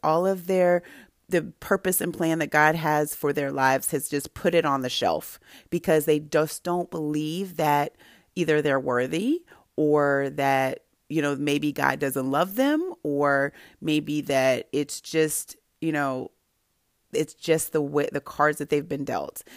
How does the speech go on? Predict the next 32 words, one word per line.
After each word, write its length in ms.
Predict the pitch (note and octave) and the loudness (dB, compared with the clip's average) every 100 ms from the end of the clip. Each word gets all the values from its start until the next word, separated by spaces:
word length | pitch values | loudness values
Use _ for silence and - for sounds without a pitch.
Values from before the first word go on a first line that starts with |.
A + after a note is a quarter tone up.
| - | -6
And 100 | D#3+ | 0
they 80 | E3+ | 0
just 200 | F3 G#3 | -2 -4
don't 200 | G#3 G3 | -4 -4
know 200 | F3+ E3 | -4 -4
how 400 | D#3+ - D3 D#3 D#3 | -6 -4 0 0 -2
to 140 | - | -6
get 240 | D3 D3 - | -2 -4 -2
out 300 | - C#3 C3+ - | -2 0 -2 -4
of 280 | C3+ C#3 D3 | -4 -4 -2
this 340 | C#3+ C#3 - - - - | -2 0 -4 -8 -20 -14
trap 480 | - - D#3 - - | -8 4 4 4 0
of 160 | C3+ - | -6 -6
thinking 540 | - - A#3+ D3+ B2 | -8 -6 -6 -4 -6
that 200 | F#2+ - | -6 -8
way. 260 | - - - - - - - - | -8 -8 -12 -20 -20 -20 -16 -2
And 160 | E3 E3+ | 0 4
then 180 | E3 E3+ | 2 2
the 100 | E3 | 0
super 300 | F3+ E3+ D#3+ | 0 0 0
negative 800 | D3 D3 - E3 D3+ D3 D#3+ - | 2 -2 0 4 4 2 -2 -10
is 640 | - C#3+ C#3 C3+ C#3 - - _ _ _ _ _ _ _ _ - | 0 2 4 0 -2 -4 -8 _ _ _ _ _ _ _ _ 8
<laughs> 560 | A3 B4+ - _ _ | 12 10 8 _ _
super 280 | - F3 D#3 | -4 0 2
negative 480 | C#3+ B2+ B2+ C3 - - | 2 2 0 0 0 0
and 300 | C#3+ C#3 - - - _ - | 0 0 -6 -14 -20 _ -6
nobody 300 | E3 F#3+ A#3 | 2 4 4
wants 180 | G#3+ D#3+ | 2 0
to 60 | |
be 140 | F3+ E3 | 0 0
around 420 | D3+ C3+ C3 C3 | 2 2 0 2
it. 280 | B2+ B2 | 2 2